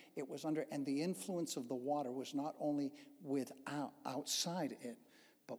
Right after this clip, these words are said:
within it. It was fully immersed. And what Jesus is saying is, "There's an experience that I want you to experience. You need to wait for it.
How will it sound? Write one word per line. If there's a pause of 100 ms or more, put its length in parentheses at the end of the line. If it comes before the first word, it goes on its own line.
within
it. (680)
It
was
fully
immersed. (520)
And
what
Jesus
is
saying
is,
"There's
an
experience (300)
that
I
want
you
to
experience.
You
need
to
wait
for
it.